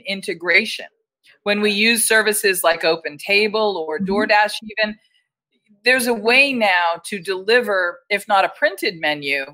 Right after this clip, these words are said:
Speaker 1: the equivalent of a printed menu.
Speaker 2: Sure.
Speaker 1: And that, that sort of bespoke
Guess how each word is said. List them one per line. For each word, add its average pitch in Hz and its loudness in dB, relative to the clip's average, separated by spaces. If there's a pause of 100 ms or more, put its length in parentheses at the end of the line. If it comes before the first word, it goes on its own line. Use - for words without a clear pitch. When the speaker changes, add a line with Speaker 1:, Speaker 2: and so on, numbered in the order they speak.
(200)
Speaker 1:
the 208 -2
equivalent 302 -2
of 175 -2
a 170 -8
printed 165 -6
menu. 151 -2 (280)
Speaker 2:
Sure. 220 -2
Speaker 1:
And 220 2
that, 214 2 (400)
that 208 0
sort 214 -2
of 180 -4 (100)
bespoke 240 0